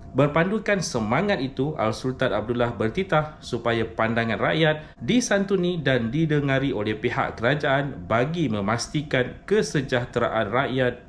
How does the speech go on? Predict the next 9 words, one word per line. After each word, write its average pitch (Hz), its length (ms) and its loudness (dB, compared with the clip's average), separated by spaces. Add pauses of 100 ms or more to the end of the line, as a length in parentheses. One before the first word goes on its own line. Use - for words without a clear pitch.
dikekalkan. 104 1120 -2
Natijahnya, 175 560 4
setiap 135 480 -2
ahli 131 320 0
dalam 120 320 2
sebuah 120 480 0
keluarga 120 560 2
hendaklah 110 480 0
dihormati. 117 1120 0